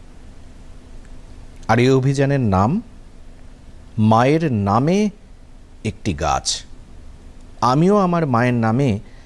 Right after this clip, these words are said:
একটি গাছ লাগিয়েছি। আমি সমস্ত দেশবাসীকে, পৃথিবীর সব দেশের মানুষের কাছে আবেদন জানিয়েছি, মাকে নিয়ে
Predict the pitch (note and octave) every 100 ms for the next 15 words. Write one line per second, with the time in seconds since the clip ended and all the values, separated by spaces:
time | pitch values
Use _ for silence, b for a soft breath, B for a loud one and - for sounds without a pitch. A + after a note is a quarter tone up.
0 | B B - - - B2 G2+ G2+ D3 -
1 | F#2 D2 D2 C#2 A#1+ - - - - -
2 | - - - - - - C#3 E3 - D#3
3 | F#3 - F3 B2+ A#2 - A2+ G#2 - A#2+
4 | D#3+ - - - - - - - - -
5 | - C3 C#3+ E3 D#3 D#3+ D3 B - -
6 | - D#3 E3+ D3+ E3+ - F3 C3+ A2 B2+
7 | D#3 F3 - D#3 - D3 F#2+ A2 C#3+ A3
8 | G#3+ D3 G2 D2+ - B1 - - - -
9 | - - - - - - - - - -
10 | - F#2+ G2 A2+ C#3+ - E3+ C#3 C3+ C#3